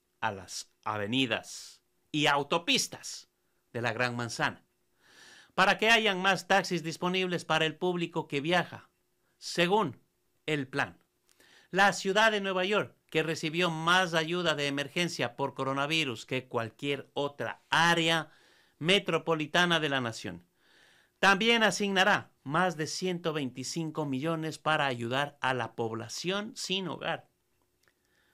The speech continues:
Uno de los objetivos es ayudar a las personas sin vivienda a salir más fácilmente de los refugios para desamparados. La ciudad también tiene como objetivo reducir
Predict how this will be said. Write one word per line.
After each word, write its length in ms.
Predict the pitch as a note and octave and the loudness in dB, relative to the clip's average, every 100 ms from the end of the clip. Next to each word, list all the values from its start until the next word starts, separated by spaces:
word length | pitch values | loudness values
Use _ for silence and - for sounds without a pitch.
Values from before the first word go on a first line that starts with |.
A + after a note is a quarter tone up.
| _ | _
Uno 220 | G3+ G3+ | -2 0
de 80 | G3 | 2
los 140 | F#3 F3 | 0 0
objetivos 640 | F3 F3+ F3 G#3 F3 D#3+ | -2 -4 -4 -2 -2 -2
es 160 | F3+ E3 | -4 -2
ayudar 480 | E3+ D#3 E3+ D#3+ - | -2 0 0 0 0
a 100 | D3 | 0
las 220 | D3 C3 | 0 -2
personas 520 | - C3+ - E3+ D3 | -4 -6 -2 -2 -2
sin 260 | - D#3+ D#3 | -2 -4 -4
vivienda 760 | D3 C#3+ E3 E3+ D#3+ D#3 - - | -6 -4 -2 0 2 0 0 -2
a 140 | C#3 | -2
salir 500 | - B2 C3 C#3+ B2 _ _ _ _ _ _ | -2 -2 -2 -4 -6 _ _ _ _ _ _
más 400 | B2+ D#3 E3+ - | 2 4 4 2
fácilmente 880 | C3 B2+ C3+ D3+ G#3 G3+ G#3+ G3+ F3 _ _ _ _ _ _ _ _ _ _ _ - | -4 -4 -4 -2 0 0 -2 -4 -4 _ _ _ _ _ _ _ _ _ _ _ -2
de 180 | D3+ D3 | 0 2
los 140 | B2+ | 0
refugios 580 | A#2+ A#2 D#3+ B2+ A2+ - | -2 -4 -6 -6 -10 -8
para 320 | - C3 A2+ | -2 0 0
desamparados. 1040 | G#2 - G#2+ G2+ G#2 G2+ G2 - - - _ _ _ _ _ _ _ _ | -4 -8 -10 -8 -8 -8 -10 -14 -20 -20 _ _ _ _ _ _ _ _
La 180 | - F3 | 2 2
ciudad 360 | F3 G3+ A3 G#3+ | 4 6 6 6
también 320 | G3 G3 F#3+ | 2 0 -2
tiene 220 | G3+ G3+ | -2 -2
como 240 | F3 F3+ F3 | -2 0 -2
objetivo 720 | F3 F3 F3 G#3 D#3+ G2+ _ _ _ | -2 -6 -2 -2 -2 -6 _ _ _
reducir 800 | C3 D#3+ F#3 D#3 C3+ F3 F3+ - | -4 0 2 0 -2 -2 -2 -4